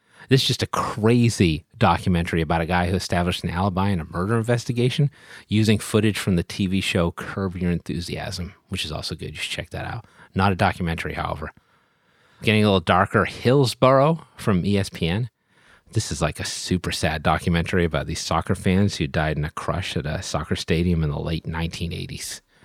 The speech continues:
And let's lighten things up a little bit. Number five is The Last Waltz, Martin Scorsese's documentary about the band's final show. And if you're checking that out, make sure you watch for Van Morrison's performance of Caravan. It is transcendent.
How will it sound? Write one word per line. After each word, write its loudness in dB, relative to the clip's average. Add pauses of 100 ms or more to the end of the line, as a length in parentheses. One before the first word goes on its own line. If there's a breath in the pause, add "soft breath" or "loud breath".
(300 soft breath)
And 6
let's 4
lighten 4
things 2
up 0
a -6
little -2
bit. -4 (400 loud breath)
Number 6
five 6
is 2
The 2
Last 4
Waltz, -2 (160)
Martin 2
Scorsese's -2
documentary -2
about 0
the -2
band's -2
final -4
show. -4 (560 soft breath)
And 0
if 0
you're 0
checking 2
that 4
out, 0
make 0
sure 2
you 2
watch 2
for -8
Van 2
Morrison's -2
performance -6
of -12
Caravan. 0 (460 soft breath)
It 0
is 2
transcendent. -4